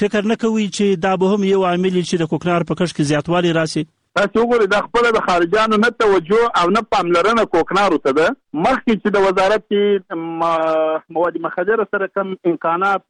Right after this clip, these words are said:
Speaker 2: مالي امکانات، کم بودیجه ورکول کېدل، هغه شش کال نه وه. صرف په یو معینیت پاتې وه، هغه د وزارت داخلې په چوکاټ کې هیڅ بودیجه نه درلودل.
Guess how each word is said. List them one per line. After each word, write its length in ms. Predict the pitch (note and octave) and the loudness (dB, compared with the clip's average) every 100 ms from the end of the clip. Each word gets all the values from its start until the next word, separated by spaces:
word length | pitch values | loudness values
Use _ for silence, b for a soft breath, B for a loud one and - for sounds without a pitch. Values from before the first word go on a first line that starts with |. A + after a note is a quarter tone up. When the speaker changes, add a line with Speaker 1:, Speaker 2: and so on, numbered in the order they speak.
| D3+ | -6
Speaker 2:
مالي 200 | D#3 G3 | -4 -4
امکانات، 460 | F#3 F#3 F3+ F3+ E3 | -4 -4 0 -2 -2
کم 140 | F#3 F3 | -4 -4
بودیجه 420 | D#3 D3 - G#3+ | -4 -4 -2 0
ورکول 360 | A3+ A3 G#3+ G#3 | 0 0 -2 -2
کېدل، 320 | - F#3+ G3+ | -2 -4 -2
هغه 220 | D#3+ E3+ | -4 -4
شش 240 | F#3 F3+ - | -2 -4 -4
کال 180 | F3 D#3 G3 | -4 -4 0
نه 60 | B3+ | 0
وه. 160 | E3+ - - | 0 -4 -2
صرف 140 | B3 C4 | -4 0
په 80 | G#3+ | 0
یو 80 | G3 | 0
معینیت 460 | G3 G3 G#3+ A#3+ _ A#3 | 0 -4 -2 -4 _ -6
پاتې 180 | A#3 | -2
وه، 140 | A#3+ B3 | -2 0
هغه 100 | A#3 | 0
د 100 | A3+ | 0
وزارت 320 | G#3+ G#3+ G#3+ G3+ | 0 0 -2 -2
داخلې 480 | G3 F3+ G3+ G3+ | -6 -2 -2 -2
په 120 | F#3+ - | -4 -4
چوکاټ 320 | D#3+ F#3+ F3+ | -4 -2 -4
کې 140 | - D3+ | -6 -2
هیڅ 200 | B3+ A#3 | -2 -2
بودیجه 480 | G3 G#3+ G3+ F#3 A3 | -2 -2 -2 -4 -2
نه 120 | A3 G3+ | 0 -2
درلودل. 420 | G3 E3+ D#3+ G3 | -2 -2 -2 -4